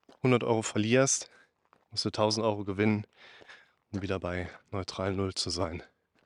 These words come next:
Und diese Gegenüberstellung, so ein Stück weit Gewichtung, erlaubt uns, ja, den Gedanken auch eine Gewichtbarkeit da reinzubringen.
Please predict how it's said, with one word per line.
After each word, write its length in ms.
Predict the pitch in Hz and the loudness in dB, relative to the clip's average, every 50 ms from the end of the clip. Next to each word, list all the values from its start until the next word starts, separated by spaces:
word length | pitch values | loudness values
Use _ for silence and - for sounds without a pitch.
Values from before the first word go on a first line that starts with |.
| _ _ _ _ _ _ _ _ _ _ _ _ _ _ _ _ _ _ _ _ _ _ _ _ _ _ _ _ _ _ _ _ _ _ - | _ _ _ _ _ _ _ _ _ _ _ _ _ _ _ _ _ _ _ _ _ _ _ _ _ _ _ _ _ _ _ _ _ _ -8
Und 480 | 92 90 90 90 - - - - - _ _ - - - _ _ - - | -6 -6 -6 -6 -6 -6 -6 -8 -10 _ _ -20 -20 -20 _ _ -10 -8
diese 680 | 107 98 101 95 101 101 98 101 101 95 104 101 - _ _ _ _ _ _ _ _ _ _ _ _ _ _ _ - | -6 -4 -4 -2 0 0 2 2 0 0 -2 -4 -8 _ _ _ _ _ _ _ _ _ _ _ _ _ _ _ -8
Gegenüberstellung, 840 | - 92 85 95 107 101 139 139 139 - - 135 139 143 156 151 143 - - _ _ _ - | -6 -6 -6 -6 -2 0 0 0 2 2 2 4 4 4 2 2 0 -6 -18 _ _ _ -14
so 160 | - - 98 | -10 -8 -8
ein 40 | - | -6
Stück 240 | - - 110 - | -6 -6 -4 -4
weit 140 | 101 98 - | -4 -4 -4
Gewichtung, 600 | - 92 101 107 - - - - 127 123 135 139 - - - - - - _ _ _ _ _ _ _ _ _ _ _ _ _ _ _ _ _ _ _ _ _ _ _ _ _ _ _ _ _ _ _ | -2 0 0 0 0 -2 -2 0 0 0 0 -4 -8 -16 -20 -20 -20 -20 _ _ _ _ _ _ _ _ _ _ _ _ _ _ _ _ _ _ _ _ _ _ _ _ _ _ _ _ _ _ _
erlaubt 520 | - 101 95 92 90 98 113 127 _ - - | -4 -2 0 0 2 2 2 0 _ -4 -2
uns, 600 | - 131 131 135 143 143 - - - - - - 127 123 - | 0 2 2 2 2 2 2 2 2 0 0 -4 -8 -12 -8
ja, 100 | 107 104 | -6 -2
den 140 | 101 107 107 | 0 0 0
Gedanken 500 | 101 101 - 95 92 101 123 - - 120 | 0 0 0 0 0 0 0 0 0 -2
auch 180 | 110 - - - | -2 -2 -2 -2
eine 120 | 110 104 | 0 0
Gewichtbarkeit 1200 | - 113 98 127 120 - - - 123 113 - 107 107 127 127 - - 123 113 110 104 98 - - - | 0 0 0 0 0 0 -2 -2 -4 0 2 4 4 4 2 -2 -2 0 2 2 2 2 -2 -2 -2
da 80 | 101 90 | -2 0
reinzubringen. 760 | 92 92 95 92 92 - - 90 - 87 85 85 85 - | 0 0 0 0 0 -2 -4 -4 -4 -6 -6 -8 -8 -12